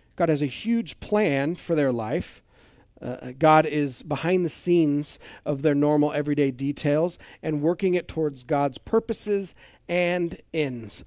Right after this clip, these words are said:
Look how the book ends. Look how it ends. It's a story about a m-, mother-in-law and a, and, and a, a daughter-in-law joined together by marriage,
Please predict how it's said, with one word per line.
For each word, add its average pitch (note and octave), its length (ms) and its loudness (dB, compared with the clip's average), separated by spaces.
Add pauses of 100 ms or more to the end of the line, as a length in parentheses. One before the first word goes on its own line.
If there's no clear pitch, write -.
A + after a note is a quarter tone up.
(240)
Look G#3 160 -4
how G#3 80 -2
the G3 80 -2
book E3 300 -8 (460)
ends. E3+ 520 0
Look F#3 160 -2
how G3 80 4
it E3+ 100 0
ends. D#3 300 -2 (180)
It's E3+ 160 -6
a E3+ 60 -4
story A3+ 600 4 (220)
about E3 260 4
a D3 40 2
m-, D3 320 2
mother-in-law G#3+ 720 8
and E3 180 2
a, F3 340 -4
and, D3+ 360 -4
and C#3+ 180 -4
a, B2 520 -8
a - 20 -10
daughter-in-law G#3 720 6 (260)
joined G#3+ 280 6
together F#3+ 340 6
by D3 180 2
marriage, G#3 580 2